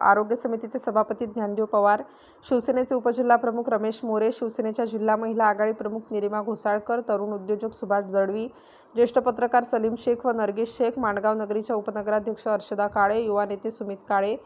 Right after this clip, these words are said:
प्राध्यापक हर्षल जोशी, भाजप महिला मोर्चाच्या सरचिटणीस यशोधरा गोडबोले, चारिजन फाउंडेशनचे सतीश काळे, किशोर झिमसे, सचिन वाघ,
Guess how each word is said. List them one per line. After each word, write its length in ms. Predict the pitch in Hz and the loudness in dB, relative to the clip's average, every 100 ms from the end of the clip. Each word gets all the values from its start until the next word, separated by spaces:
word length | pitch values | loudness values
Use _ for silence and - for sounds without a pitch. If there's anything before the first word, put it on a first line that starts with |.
| - - _ | -16 -20 _
प्राध्यापक 460 | 233 226 233 254 254 | 4 6 4 2 0
हर्षल 280 | 233 - 254 | 0 0 2
जोशी, 360 | 220 214 - | 2 0 -2
भाजप 420 | 240 220 196 220 247 | -2 -2 -2 -4 -4
महिला 260 | 240 220 | 0 0
मोर्चाच्या 460 | 220 208 220 220 226 | 0 -2 -2 -2 -4
सरचिटणीस 640 | 226 214 220 214 233 226 | -6 -6 -8 -6 -6 -4
यशोधरा 440 | 190 - 214 220 | -4 -4 -2 -2
गोडबोले, 540 | 196 196 190 208 214 262 - - _ _ _ | 0 -2 -2 -2 0 -2 -6 -20 _ _ _
चारिजन 440 | 233 226 254 262 262 | 4 4 4 2 4
फाउंडेशनचे 560 | 247 233 226 254 247 262 | 2 4 2 0 -2 -2
सतीश 360 | 254 - 233 - | -2 -4 -10 2
काळे, 280 | 220 208 226 | 4 6 4
किशोर 380 | 233 226 226 220 | -2 -2 -2 0
झिमसे, 540 | 220 208 202 233 233 - - - - _ | -2 -4 0 2 2 0 -14 -20 -20 _
सचिन 300 | 233 226 269 | 2 4 2
वाघ, 240 | 254 233 | 6 8